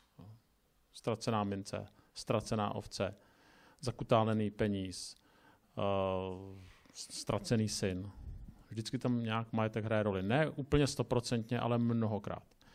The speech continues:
Tak si člověk říká, jako proč? A as-, asi, že nějak majetek skutečně souvisí s naším srdcem, s našim, s našima duchovníma postojema.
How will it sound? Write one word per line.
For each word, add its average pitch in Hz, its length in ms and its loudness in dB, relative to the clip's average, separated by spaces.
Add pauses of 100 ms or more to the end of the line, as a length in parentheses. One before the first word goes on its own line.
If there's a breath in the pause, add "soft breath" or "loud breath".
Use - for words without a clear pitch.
(520 soft breath)
Tak 110 40 -2
si 131 80 2
člověk 139 280 4
říká, 135 200 4
jako 135 180 6
proč? 117 500 0 (320 loud breath)
A 95 240 -8
as-, - 160 -6
asi, - 280 -2
že 143 140 2
nějak 139 220 4
majetek 127 340 4
skutečně 135 440 0
souvisí 131 480 0
s 107 40 -4
naším 117 360 -2 (760 soft breath)
srdcem, 131 560 0
s 120 60 -4
našim, 113 440 -2 (120)
s - 40 -20
našima 123 260 0
duchovníma 131 460 2
postojema. 117 640 2